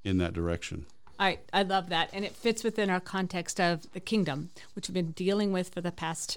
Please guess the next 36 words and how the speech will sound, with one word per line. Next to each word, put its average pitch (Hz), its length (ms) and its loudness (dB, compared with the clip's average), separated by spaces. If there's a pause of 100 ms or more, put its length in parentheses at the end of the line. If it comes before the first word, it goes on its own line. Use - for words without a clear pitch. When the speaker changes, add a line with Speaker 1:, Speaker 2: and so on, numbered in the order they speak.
Speaker 2:
couple 196 240 -4
weeks 240 320 0
now, 160 360 0 (340)
um, 170 320 2
and 175 160 2
what 190 240 4
that, 170 260 2
how 180 300 4
that 180 260 0 (140)
is 180 200 -4 (360)
remarkably 202 580 6 (140)
different 202 500 2 (300)
than 170 200 0
what 175 340 4 (760)
we 170 100 -14
had 143 200 -12
before. 147 520 -6
That 170 160 -4
this 190 180 -2
is 185 120 -2
a 185 60 -2 (120)
Jesus' 202 520 2
kingdom, 143 480 -6
and 156 120 -6
that 151 120 -10
this 170 180 -16
is, - 140 -16 (140)
uh, 175 100 -4 (240)
Christ, 202 260 0 (540)
God's 220 300 10
kingdom, 170 320 -6
and 160 100 2
that 165 100 -2
this 180 140 -2
is 180 100 0
different. 185 600 -2